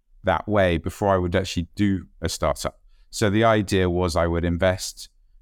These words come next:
for two or three years, um, and I would then come up with this amazing idea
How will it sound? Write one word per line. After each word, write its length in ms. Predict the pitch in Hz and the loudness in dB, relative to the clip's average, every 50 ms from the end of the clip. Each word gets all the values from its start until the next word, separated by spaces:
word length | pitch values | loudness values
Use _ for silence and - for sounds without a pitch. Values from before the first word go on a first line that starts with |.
| - | -20
for 540 | - - - 101 90 87 87 85 82 82 80 - _ - | -12 -4 0 2 2 4 4 4 2 2 0 -4 _ -10
two 220 | - - 117 101 | -2 0 2 2
or 60 | 95 | 2
three 280 | 90 - - 92 87 82 | 0 -2 -2 0 0 2
years, 560 | 80 80 85 87 92 92 92 85 - - - _ - _ _ - - - - - - - | 2 2 2 2 2 0 0 -2 -4 -8 -10 _ -18 _ _ -20 -20 -20 -20 -14 -4 -2
um, 400 | 95 90 85 82 82 82 82 82 - | 0 2 2 2 2 0 0 -2 -2
and 340 | 95 92 87 87 90 92 95 - | -2 0 0 0 0 -2 -4 -4
I 100 | - 92 | -2 -2
would 140 | 92 90 87 | 0 0 0
then 180 | 90 92 90 87 | 0 0 0 0
come 180 | - 101 95 | -2 -2 -2
up 140 | 90 90 - | -2 -2 -2
with 80 | 95 82 | -2 -4
this 160 | 82 - - | -4 -2 -2
amazing 460 | 92 90 92 90 92 87 78 90 87 | -2 0 0 0 0 -2 -2 0 0
idea 580 | 85 82 80 80 82 87 82 80 80 80 76 | 0 0 -2 -2 0 0 0 0 0 0 -2